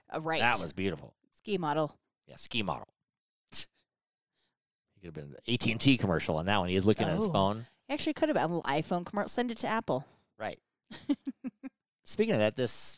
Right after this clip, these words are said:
Speaker 2: uh, Life with Eric podcast is brought to you by Petrilla Concrete Construction and doTERRA Essential Oils. You can get those from Aislinn Mueller.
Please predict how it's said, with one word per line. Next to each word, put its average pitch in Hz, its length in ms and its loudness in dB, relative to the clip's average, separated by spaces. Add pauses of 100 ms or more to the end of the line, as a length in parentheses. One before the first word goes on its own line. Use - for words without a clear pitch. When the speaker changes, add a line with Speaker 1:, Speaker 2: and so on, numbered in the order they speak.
(160)
Speaker 2:
uh, 110 300 2
Life 139 180 0
with 147 80 0
Eric 135 160 0
podcast 135 420 6
is 98 60 2
brought 120 280 8
to 127 100 2
you 101 80 6
by 92 200 4
Petrilla 104 440 4
Concrete 92 340 0
Construction 101 680 -2 (600)
and 98 260 -2
doTERRA 135 560 4
Essential 127 680 6 (320)
Oils. 98 340 6
You 95 60 -2
can 95 80 -10
get 95 100 2
those 92 160 0
from 87 140 -6
Aislinn 98 400 2
Mueller. 117 380 2